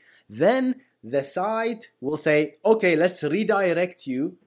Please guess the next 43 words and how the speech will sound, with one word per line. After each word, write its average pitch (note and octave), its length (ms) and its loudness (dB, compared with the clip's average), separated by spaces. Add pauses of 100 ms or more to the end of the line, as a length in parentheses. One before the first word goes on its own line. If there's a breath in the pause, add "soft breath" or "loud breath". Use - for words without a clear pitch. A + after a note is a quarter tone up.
(160)
to A3 300 -4
okta E3 480 4
dot A#2 220 -2
com." G#2+ 240 -10
So G#2+ 100 -12
that's, A#2+ 220 -8
you A#2+ 120 -6
say, A2+ 220 -6
"Oh, A#2+ 340 -8
let's A2+ 180 -10
redirect." A#2+ 580 -2
The G#2 80 -18
site B2 260 -6
will A#2 140 -6
redirect A#2+ 380 -6
to C3 60 -4
okta D3 240 -4
dot D3 140 -6
com. B2+ 180 -2 (260 loud breath)
You're A2+ 80 -12
gonna A#2+ 160 -4
put C#3+ 220 -8
your D#3 140 0
credential, C3 720 -2 (220 loud breath)
you're - 80 -20
gonna A#2+ 140 -2
hit D#3 220 2
enter. C#3+ 460 0 (220 loud breath)
That D#3 340 2
will F3 280 4
set F#3 480 0 (160 soft breath)
the - 220 0
Okta E3+ 580 0 (460 loud breath)
top D#3 320 2
level D3 300 2
cookie, B2 560 -4 (140)
and A#2 160 -10
then C#3 180 0
it's C3+ 160 -8
gonna C3 300 -2 (160)
redirect C#3 540 2
to D#3 80 0
pa-, D3 340 0